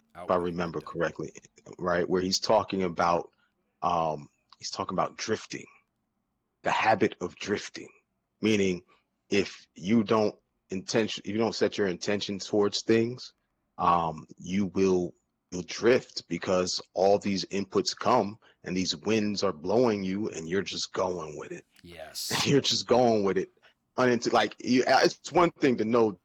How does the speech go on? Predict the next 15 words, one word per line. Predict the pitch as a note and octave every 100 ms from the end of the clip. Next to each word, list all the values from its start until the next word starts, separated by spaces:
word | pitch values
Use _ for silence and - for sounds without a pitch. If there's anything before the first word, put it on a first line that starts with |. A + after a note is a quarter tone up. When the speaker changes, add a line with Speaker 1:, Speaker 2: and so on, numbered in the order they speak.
| _
Speaker 1:
the | G#2
wind | F2+ A2+
is | G2
blowing | D#2 G2+ G#2 G2+
in | F#2
a | F2
direction | F2+ F#2+ - F#2 F#2
and | F#2
that's | -
the | -
direction | F#2 F#2+ F#2 - F#2
you | F2
wanna | D#2+ D#2
go. | F2+ C2+ - _ _
Speaker 2:
Yeah. | E2 -